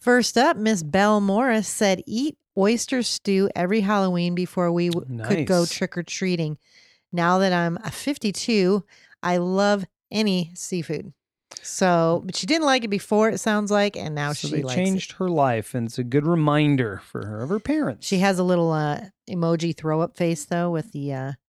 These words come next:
Speaker 2: Oyster stew,
Speaker 1: oyster
Speaker 2: huh?
Speaker 1: stew, yeah.
Speaker 2: That sounds actually pretty good.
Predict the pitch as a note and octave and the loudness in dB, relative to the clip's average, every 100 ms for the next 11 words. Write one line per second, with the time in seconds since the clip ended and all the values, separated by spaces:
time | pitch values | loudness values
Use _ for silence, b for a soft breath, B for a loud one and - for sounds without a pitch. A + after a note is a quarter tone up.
0 | _ _ _ _ - E3 F3 - - E3 | _ _ _ _ -4 0 2 0 -4 -4
1 | - - D#3+ C#3+ C#3 - B2 D3+ - - | -4 -2 2 2 2 0 -2 -4 -6 -8
2 | F2+ C3+ - D3+ C#3 F#3+ A#3 C#4 B3 A#3 | -10 -10 -12 -12 -10 -8 -2 -2 0 -2
3 | - F#3+ G3 F3 F3 | -4 -4 -4 -2 -2